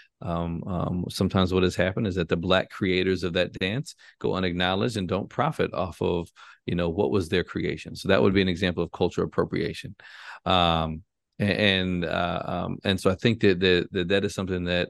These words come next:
um, we see online and online, uh, excuse me, online, um, you know, that lots of activists have, have pointed out examples of cultural appropri-, cult-, cultural appropriation, but that is not a phenomena that begins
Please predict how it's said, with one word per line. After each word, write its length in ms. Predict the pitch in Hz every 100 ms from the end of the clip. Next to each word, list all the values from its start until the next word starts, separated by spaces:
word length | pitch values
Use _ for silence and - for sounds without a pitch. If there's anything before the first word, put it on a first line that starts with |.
| _
um, 420 | 92 87 90 90 - -
we 200 | 98 92
see 280 | - 113 104
online 440 | 92 92 104 143
and 120 | 101
online, 580 | 92 90 92 95 98 95 - - - -
uh, 180 | 90 165 - _ _ _ _ _ _ _ _
excuse 260 | - - 110
me, 180 | 104 - _ _ _ _ _ _ -
online, 560 | 110 95 101 117 123 -
um, 380 | 101 87 87 87 107
you 100 | 104
know, 200 | - - _ _
that 320 | 98 92 92 95
lots 220 | 104 -
of 80 | 85
activists 580 | 98 107 98 95 -
have, 160 | 92 90
have 180 | 92 87
pointed 340 | - 107 98 90
out 240 | 98 110 - - -
examples 520 | 92 87 98 110 101
of 80 | 85
cultural 340 | 104 - 92
appropri-, 480 | - 98 - 107 - -
cult-, 260 | - 117 - -
cultural 300 | - 117 113
appropriation, 580 | 98 117 98 101 107 170 - - -
but 80 |
that 180 | 120 120 - _ _ -
is 160 | 151 117
not 180 | 151 170
a 60 |
phenomena 500 | - 127 123 120 117
that 180 | 110 107
begins 720 | 107 101 117 127 123 90 90